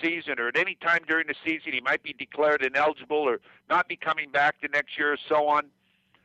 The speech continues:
So there's no nonsense about this. Kids have gotta be serious. Coaches have gotta be serious. They have every type of tutoring and academic counseling that you could have,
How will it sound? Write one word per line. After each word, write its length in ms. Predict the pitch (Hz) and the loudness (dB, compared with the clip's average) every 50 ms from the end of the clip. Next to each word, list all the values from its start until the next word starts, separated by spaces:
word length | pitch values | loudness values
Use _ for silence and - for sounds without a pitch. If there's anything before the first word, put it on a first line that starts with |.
| _ _ _ _ _ | _ _ _ _ _
So 80 | 214 240 | 0 2
there's 180 | 233 226 214 - | 2 2 0 2
no 100 | 226 254 | 2 0
nonsense 600 | 254 226 202 208 233 254 254 226 - - 139 127 - - | 0 2 2 2 4 4 2 0 -2 0 0 0 0 -6
about 260 | 113 - 110 98 95 - _ | -6 -2 -2 -2 -2 -4 _
this. 160 | - - - - - - _ _ _ _ _ _ _ _ _ _ _ _ | -16 -18 -18 -20 -20 -20 _ _ _ _ _ _ _ _ _ _ _ _
Kids 240 | - 247 233 - - | 0 0 0 0 -2
have 140 | 185 - | -4 0
gotta 200 | - 190 185 180 | 4 4 4 4
be 140 | 180 165 147 - - - | 4 0 -4 -10 -12 -2
serious. 400 | - 185 185 180 180 180 185 180 - - - _ _ _ _ | 2 4 4 6 4 4 2 0 -2 -8 -18 _ _ _ _
Coaches 380 | - 208 - 165 - 196 175 - | 0 0 0 0 -2 -6 -8 -8
have 120 | 170 156 | -10 -2
gotta 220 | - 160 160 160 151 | 2 2 2 2 2
be 140 | 156 147 127 - - | -2 -6 -10 -6 -2
serious. 320 | 165 160 160 156 160 151 - | 0 2 2 2 0 0 0
They 120 | - 139 139 | -2 0 2
have 180 | 151 147 143 - _ _ _ _ _ _ - | 2 2 0 0 _ _ _ _ _ _ 2
every 520 | 240 269 262 202 165 - 131 127 123 - _ - | 2 4 2 2 -2 -8 -8 -8 -8 -8 _ -4
type 320 | - 170 180 190 - - | 0 2 2 2 0 -4
of 80 | 117 - _ _ | -12 -18 _ _
tutoring 520 | - 190 196 208 202 190 185 190 190 185 156 | -10 -10 -6 -2 -2 0 0 0 -2 -4 -6
and 100 | 123 104 - - | -6 -6 -6 -4
academic 640 | 135 165 190 - - 160 - 160 160 156 135 - _ _ - - - - _ _ _ _ | 0 0 0 0 -2 -2 -2 -2 -2 -2 -8 -10 _ _ -20 -20 -20 -20 _ _ _ _
counseling 580 | - - 190 196 196 202 190 - - 202 202 190 175 | -4 0 2 2 2 2 0 -4 -6 -8 -6 -6 -8
that 200 | 175 - - 202 | -8 -8 -8 -12
you 60 | 196 | -8
could 140 | - 196 170 | -8 -8 -8
have, 440 | 147 151 196 240 269 262 226 - | -4 -4 -2 0 0 2 0 0